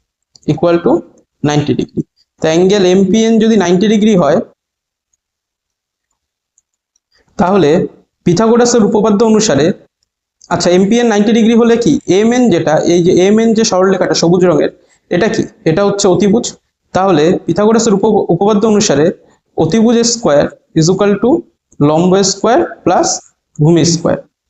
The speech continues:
তাহলে অতিভুজ কত? তেরো। তাহলে থার্টিন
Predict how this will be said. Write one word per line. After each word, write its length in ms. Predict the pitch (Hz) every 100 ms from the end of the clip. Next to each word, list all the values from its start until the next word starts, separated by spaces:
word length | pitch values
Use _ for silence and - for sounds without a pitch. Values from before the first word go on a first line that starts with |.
| _
তাহলে 160 | 165 175
অতিভুজ 300 | 175 226 240 165
কত? 120 | 143 - - _ _ _ -
তেরো। 200 | 170 202 - - _ _ _ _
তাহলে 180 | 151 156 156
থার্টিন 380 | 170 165 -